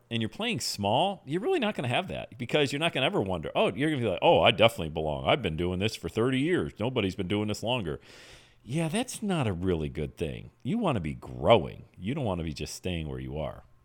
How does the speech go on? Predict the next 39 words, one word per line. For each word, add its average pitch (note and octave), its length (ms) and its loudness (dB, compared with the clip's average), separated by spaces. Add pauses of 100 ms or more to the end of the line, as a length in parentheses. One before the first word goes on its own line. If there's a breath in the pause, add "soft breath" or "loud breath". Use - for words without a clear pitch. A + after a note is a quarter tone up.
(760)
So - 160 -6
I D#3 80 4
want, D#3 300 2
I, C3 200 6
I C3 60 2
just C#3+ 140 -4
wanna C#3+ 160 0
read A#2 220 0
from A2 100 -6
Todd's G#2+ 320 4
post. G2 300 0
So C#3 80 0
what F#3 120 2
if - 120 -6
you're A#3 80 -2
feeling F3 420 0
like A2+ 220 2
an G#2 60 2
imposter, G2+ 560 2
but B2 680 6 (360 soft breath)
you F3+ 120 -6
shouldn't E3 260 0
feel F#4 140 0
that F#2 200 0
way? D2+ 260 -8 (540 loud breath)
One C#3+ 240 2
of C#4+ 60 0
the A3+ 140 4
activities A#2+ 880 0 (100)
is G#2+ 340 0
to F#2+ 600 0
have C#3+ 180 4
a F#3+ 60 0
journal B2+ 380 0
on A#2 120 0
your C#3+ 80 -4
desk F2+ 480 -8 (200)
and A2 120 -4
create F#3+ 280 -2